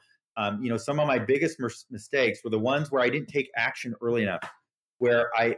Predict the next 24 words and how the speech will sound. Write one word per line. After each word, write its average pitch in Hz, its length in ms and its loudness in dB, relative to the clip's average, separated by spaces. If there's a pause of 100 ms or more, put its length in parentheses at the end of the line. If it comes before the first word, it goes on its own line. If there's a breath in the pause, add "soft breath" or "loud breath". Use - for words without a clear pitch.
I 113 80 2
should 139 200 -2
have 123 100 2
acted 127 420 2
much 113 320 0
earlier, 127 480 4
but 110 200 2 (260 soft breath)
I 113 120 2
was, 113 420 0 (120)
um, 101 280 -2 (360)
trying 147 300 0
to 131 80 2
give 123 300 2 (500)
someone 123 420 -2
or 120 100 2
an 113 80 0
individual 117 500 0
a 107 40 -6
second 113 320 -2
chance, 113 440 0
or 104 100 0
trying 139 300 -2
to 127 80 4
think 135 360 -4